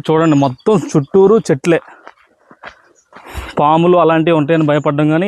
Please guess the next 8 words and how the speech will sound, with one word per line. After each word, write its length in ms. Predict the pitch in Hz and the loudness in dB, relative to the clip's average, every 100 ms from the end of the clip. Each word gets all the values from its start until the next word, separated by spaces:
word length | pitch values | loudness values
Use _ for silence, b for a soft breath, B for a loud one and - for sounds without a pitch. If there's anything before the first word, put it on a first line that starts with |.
| 160 | -2
ఎక్కడ 220 | - 160 160 | -2 0 2
మనకి 240 | 151 139 139 131 135 _ B B B B - 143 | 2 2 2 0 -4 _ B B B B -4 0
ఏం 80 | 151 147 | 2 2
లేదు. 220 | 139 180 226 | 2 4 4
ఎందుకంటే 260 | 151 160 147 | 2 2 0
నడిచే 200 | 139 170 156 | 0 0 2
దావ 120 | 151 151 | 2 0
మొత్తం 200 | 143 175 | 0 0